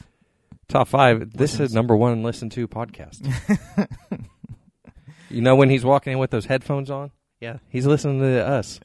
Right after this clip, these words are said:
Speaker 2: All right, clickbait title for this podcast is Wes-, Russell Westbrook chimes in <laughs> on prayers sent out.
Speaker 1: No.
Speaker 2: Or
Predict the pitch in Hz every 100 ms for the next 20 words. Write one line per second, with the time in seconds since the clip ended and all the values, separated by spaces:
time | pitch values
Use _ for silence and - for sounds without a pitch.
0 | - 160 151 - 170 - 156 - 143 139
1 | 131 135 123 - 131 127 123 120 - 104
2 | 123 117 117 113 160 143 147 - 170 190
3 | 185 165 170 147 127 - 156 151 151 139
4 | 117 117 _ _ - 131 - 156 - -
5 | 143 156 - 156 143 - 151 123 113 -
6 | 120 - - - _ _ - 98 104 104
7 | 117 113 110 110